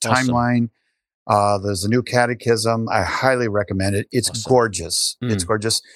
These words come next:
Speaker 2: Get all the material that you can to start with us at the beginning of the year. Secondly, uh, next year, I'm gonna be starting a new video show on YouTube with Ascension Presents, and it's going to be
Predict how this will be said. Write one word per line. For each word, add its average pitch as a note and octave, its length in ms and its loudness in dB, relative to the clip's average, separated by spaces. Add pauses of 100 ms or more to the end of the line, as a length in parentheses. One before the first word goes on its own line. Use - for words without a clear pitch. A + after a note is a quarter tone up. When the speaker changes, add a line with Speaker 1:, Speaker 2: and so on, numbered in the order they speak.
(320)
Speaker 2:
Get C3+ 160 6
all D3+ 200 4
the F#3+ 60 0
material B2 520 0
that A2 180 -8
you A#2+ 80 -8
can G#2+ 320 -4
to G2+ 80 -4
start - 400 0
with G2+ 200 -4
us G2 380 0
at B2 60 -16
the - 80 -10
beginning A2+ 280 4
of A2 60 2
the G#2 80 2
year. A#2 220 4 (340)
Secondly, C#3+ 720 0 (220)
uh, A#2+ 580 4
next C3+ 460 -4
year, D3+ 320 2
I'm C3+ 140 0
gonna G#3+ 180 0
be E3+ 100 -6
starting C#3+ 400 2
a A2 80 2
new D#3 580 2 (600)
video D3 320 4
show G#2 560 2
on A#2+ 260 2
YouTube B2 560 -2 (380)
with D3 200 4
Ascension A#2 600 0
Presents, G#2 720 0
and B2 100 2
it's A#2 160 0
going B2+ 280 2
to A#2 160 -4
be B2+ 420 0